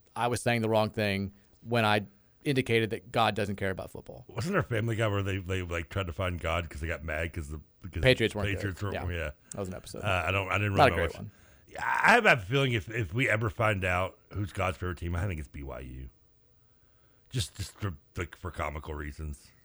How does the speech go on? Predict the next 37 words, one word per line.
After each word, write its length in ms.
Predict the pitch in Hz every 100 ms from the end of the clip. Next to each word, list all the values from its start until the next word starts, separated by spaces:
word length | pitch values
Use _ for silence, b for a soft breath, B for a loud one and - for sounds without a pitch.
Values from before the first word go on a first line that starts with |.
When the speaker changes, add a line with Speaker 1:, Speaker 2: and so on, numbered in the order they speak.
| -
Speaker 1:
I 100 | 95
don't 200 | 90 80
think 140 | 95
that's 160 | - - -
accurate. 300 | - - -
Speaker 2:
<laughs> 100 | 113
He's 160 | - 120
just 160 | 127
like, 160 | 147 -
"Ah, 300 | 220 127 123 - b -
I 120 | 175
lo-," 200 | 151 143 b b
he's 140 | 165
like, 140 | 190 214
"Look 160 | 240
at 80 | 196
the 80 | 160
Mormons. 520 | 123 170 151 104 78
They're 100 | 151
a 20 |
bunch 140 | 127 107
of 120 | 85
goofy 220 | 113 110
bastards 480 | 98 104 113 - 90
anyway. 300 | 107 107 107
Let's 180 | 175 -
root 140 | 160
for 100 | 113
the 100 | 110
team." 420 | 87 87 85 76 71
<laughs> 60 | b b b b - - - - -
Speaker 1:
If 140 | 101
the 80 | 131
Mormons 320 | 151 156 147
were 140 | 135 120
right, 360 | 117 110 104
then 380 | 101 98 92 85